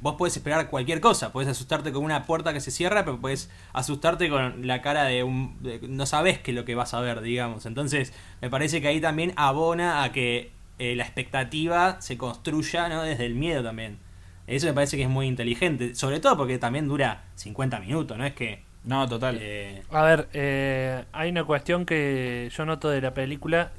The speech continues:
Speaker 3: que tiene que ver con el formato, con, con todo esto que decía Hernán. Sí, hay un montón de exponentes de este estilo de, de cine, pero, eh, voy en contra de las críticas que,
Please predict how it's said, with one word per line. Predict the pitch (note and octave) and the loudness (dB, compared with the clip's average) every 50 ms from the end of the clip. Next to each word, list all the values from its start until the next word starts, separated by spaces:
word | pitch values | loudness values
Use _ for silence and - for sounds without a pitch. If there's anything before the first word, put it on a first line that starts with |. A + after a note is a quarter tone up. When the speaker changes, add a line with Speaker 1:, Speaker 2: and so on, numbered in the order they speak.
| C#3 | -8
Speaker 3:
que | C3 C3 | -8 -8
tiene | - D#3 D3+ D3 C3+ | -6 -6 -6 -4 0
que | C#3+ | 0
ver | C#3 D3 D3 C3+ | 2 2 0 0
con | - C#3 C3+ B2+ B2 B2 A#2+ A#2+ A#2 - - - - - - - - - - - | 0 0 0 0 0 -4 -6 -8 -10 -12 -16 -18 -20 -20 -20 -20 -20 -20 -16 -12
el | - B2 | -10 -10
formato, | - - C3+ C#3 D3 D#3 F3 F3+ F#3 F3 E3 E3 - D#3 C#3 | -2 2 2 4 4 6 8 10 10 10 8 6 4 0 0
con, | C3+ C3+ C3 B2+ | 0 -2 -4 -6
con | - - - C3+ C3+ | -8 -8 -6 -4 0
todo | C3+ F3 F3 E3+ D#3+ - - - - - | 4 4 6 6 4 2 -4 -12 -14 -12
esto | - - - - | -8 -6 -4 -2
que | D3 C#3 | -2 -2
decía | C3+ - E3 D#3+ | -2 0 0 0
Hernán. | D3 D3 D#3 E3 D#3+ - | 0 0 0 -2 -2 -2
Sí, | - E3+ E3 C#3+ C3+ | -4 -4 -4 -2 -2
hay | C#3+ D3+ D3 | -2 -2 0
un | C#3 | 0
montón | C3 B2+ C3 D3+ D3+ D3 | 0 0 0 0 -2 -2
de | C#3 | -2
exponentes | B2 - - B2+ B2+ C3+ C3+ C3+ C3 A#2+ | -4 -4 -4 -4 -2 -2 -4 -4 -4 -4
de | B2+ B2+ | -4 -4
este | B2+ - B2+ | -6 -6 -8
estilo | A#2 - - C3 B2+ B2 A#2 | -10 -8 -6 -6 -4 -4 -6
de, | A#2 A2+ | -6 -8
de | - C#3 C3+ | -12 -14 -16
cine, | - - D3+ C#3+ B2 C3 C#3+ C#3+ - - - - - - - - - - - - - | -12 -10 -8 -8 -6 -6 -8 -8 -10 -14 -14 -14 -14 -14 -14 -16 -18 -20 -12 -2 2
pero, | A3+ A3 G#3 G3 G3 G3 G#3+ A3 F#3+ - - | 4 4 6 8 8 8 6 4 0 -6 -6
eh, | D3 D#3 D3+ D3 C#3+ C#3+ C#3 C#3 C3+ C3+ C3 C3 C3 C3 B2+ B2+ B2+ B2 - - - - - - - - - - - - - | -2 -2 0 0 0 0 -2 -2 -2 -2 -2 -2 -2 -2 -2 -4 -4 -6 -10 -12 -16 -20 -20 -20 -20 -20 -20 -20 -20 -20 -16
voy | E3 D#3+ D#3 D3 F#3 A3 A#3+ A3 | -12 -8 -2 2 4 4 4 2
en | G3+ F3 | 2 0
contra | F#3+ G3+ G#3+ G3+ G3 F3+ | 0 0 2 2 4 2
de | D#3 C#3+ | 2 2
las | B2+ - | -2 -4
críticas | - - D#3+ E3 F3 E3 F#3+ E3 E3 C#3 - | -6 -4 -2 -2 -2 -2 -2 -2 -2 -2 -2
que, | - C#3 C#3 C3 C3 B2+ B2 B2 A#2+ G#2+ | -2 -2 -2 0 0 -2 -4 -4 -6 -8